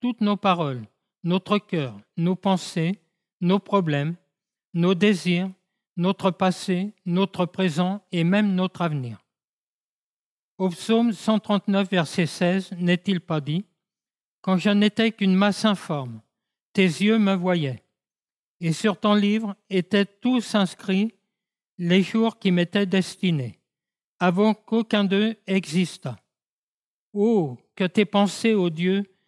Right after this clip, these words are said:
me semblent impénétrables, que le nombre en est grand. » Psaume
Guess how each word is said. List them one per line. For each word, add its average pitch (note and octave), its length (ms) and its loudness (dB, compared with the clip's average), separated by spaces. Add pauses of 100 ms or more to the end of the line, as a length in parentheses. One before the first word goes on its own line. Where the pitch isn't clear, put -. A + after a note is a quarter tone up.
(140)
me F3 140 2
semblent G3+ 500 2
impénétrables, G3 960 0 (600)
que G#3 100 2
le G3 200 4
nombre G3+ 520 2
en G3 200 4
est F#3+ 100 4
grand. » C3+ 360 -6 (320)
Psaume G#3 420 -2